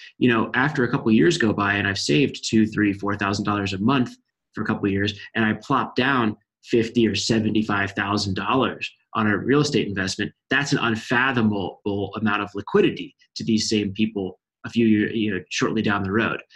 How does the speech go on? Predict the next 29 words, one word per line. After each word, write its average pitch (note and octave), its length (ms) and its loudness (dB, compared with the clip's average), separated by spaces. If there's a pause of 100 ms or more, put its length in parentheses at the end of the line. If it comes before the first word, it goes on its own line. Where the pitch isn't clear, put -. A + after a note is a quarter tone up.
(120)
So B2+ 200 0
at B2 180 0
both D3+ 320 2
points, B2+ 320 2
you're A2+ 80 -2
just - 160 -6
unrelatable A2 800 2 (300)
to A2+ 80 2
your G2 220 2
peers. A#2+ 520 2
And A2 100 -4
so B2+ 160 2
it's A2+ 160 2
just, - 300 -4
you C3+ 100 0
know, C#3+ 240 -2 (440)
a, A#2+ 160 0
a A#2+ 80 0
choice. C3+ 300 0
People B2 180 2
are - 20 2
interested, C3 380 0
you A#2 100 2
can A#2 100 0
talk A#2+ 200 -4
about C3 180 0
it. - 80 -4
If - 140 -12
not, B2 240 -2